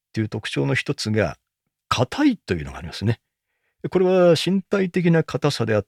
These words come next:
たり、頭だったり、心だったり、いろんな面で硬かったのかなという感じがしまして、まあ、そこを改善していくというのが、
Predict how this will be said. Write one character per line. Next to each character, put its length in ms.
た 100
り、 180
頭 380
だ 100
っ 60
た 100
り、 100
心 420
だ 100
っ 140
た 80
り、 200
い 80
ろ 120
ん 60
な 80
面 180
で 100
硬 280
か 100
っ 20
た 160
の 100
か 100
な 160
と 120
い 60
う 80
感 160
じ 100
が 100
し 140
ま 100
し 240
て、 260
ま 60
あ、 20
そ 180
こ 260
を 80
改 280
善 260
し 80
て 100
い 60
く 160
と 80
い 40
う 40
の 80
が、 320